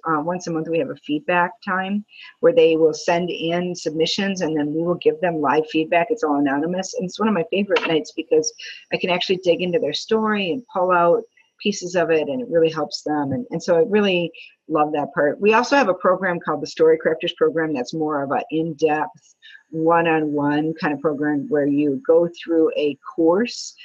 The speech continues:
It's a forty lesson course, and you send in homework, and I respond to your homework. So it's more of a one-on-one kind of,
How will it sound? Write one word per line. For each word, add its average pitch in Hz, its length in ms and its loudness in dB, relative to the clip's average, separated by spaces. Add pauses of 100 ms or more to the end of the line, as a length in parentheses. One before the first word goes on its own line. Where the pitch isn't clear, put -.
(100)
It's - 100 -20
a 160 60 -4
forty 165 460 2
lesson 147 340 -2
course, 151 500 2
and 160 120 -2
you 147 80 -2
send 156 240 -4
in 156 180 4
homework, 180 400 -4 (120)
and 143 220 -6
I 143 360 0 (360)
respond 160 420 0
to 165 40 -4
your 170 100 2
homework. 175 320 -2
So - 80 2
it's 165 140 -2
more 180 160 2
of 156 140 0
a 156 60 4
one-on-one 156 1040 0 (200)
kind 202 280 0
of, 202 260 0